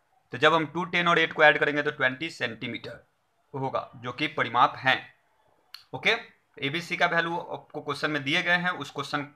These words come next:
में अगर हम एबीसी के वैल्यू को पुट कर देंगे फॉर्मूला में तो हमारे पास परिमाप ज्ञात हो जाएंगे।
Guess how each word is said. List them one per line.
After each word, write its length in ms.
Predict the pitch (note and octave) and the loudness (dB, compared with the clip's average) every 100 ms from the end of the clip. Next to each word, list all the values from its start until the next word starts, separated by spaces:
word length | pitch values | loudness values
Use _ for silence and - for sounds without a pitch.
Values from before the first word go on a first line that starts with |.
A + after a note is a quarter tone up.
| - | -10
में 180 | B2+ C3+ | -4 -4
अगर 200 | B2+ B2+ | -2 0
हम 240 | B2+ B2+ B2 | 0 -2 -6
एबीसी 340 | A#2+ C#3 D#3 | -8 -8 -6
के 100 | D3+ | -6
वैल्यू 260 | C#3 C3+ C#3 | -2 -4 -4
को 100 | C3 | -8
पुट 200 | A#2+ A#2 | -12 -2
कर 140 | D3 | -2
देंगे 180 | D#3 D#3+ | 0 -6
फॉर्मूला 340 | D#3+ D#3+ D#3+ | -6 -2 0
में 300 | D#3+ E3 E3+ | 0 -2 -6
तो 100 | - | -6
हमारे 320 | A2+ G#2+ G#2+ A2+ | -8 0 0 2
पास 260 | C3+ C3+ - | 0 0 -4
परिमाप 480 | A2 A2 D3 - - _ _ _ _ _ _ _ _ - | -4 6 6 6 -8 _ _ _ _ _ _ _ _ -16
ज्ञात 380 | B2 C#3+ F3 D3+ | 4 8 8 6
हो 240 | C#3+ F3 F3 | -2 0 0
जाएंगे। 680 | B2+ A2+ G2+ G2 - - | 2 2 2 -8 -14 -16